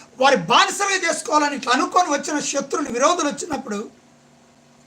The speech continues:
భూ-, ఆ బూరలు ఆర్భాటముగా ఊదవలను. అప్పుడు మరి ఇస్రాయేల్లో సైన్యం అంతా కూడా సిద్ధపడుతుంది. అప్పుడు మీ దేవుడైన యెహోవా సన్నిధిని మీరు జ్ఞాపకమునకు వచ్చి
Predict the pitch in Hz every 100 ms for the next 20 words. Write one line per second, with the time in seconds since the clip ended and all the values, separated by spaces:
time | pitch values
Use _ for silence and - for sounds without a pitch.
0 | _ _ _ _ _ _ - - - -
1 | - 170 302 359 233 262 214 277 381 403
2 | 392 359 285 359 285 240 359 359 370 349
3 | 339 311 339 320 311 269 269 214 139 -
4 | 247 - 254 202 - - - 254 262 -
5 | - 403 392 370 349 262 330 381 370 359
6 | 330 214 - - 277 285 254 247 214 143
7 | - _ _ _ _ - _ _ - 208
8 | - 294 262 254 226 294 330 311 285 262
9 | 320 349 359 339 302 302 285 247 247 220
10 | 151 - _ _ _ - - 196 254 349
11 | 339 220 240 285 359 - 359 339 320 320
12 | 277 294 - 285 240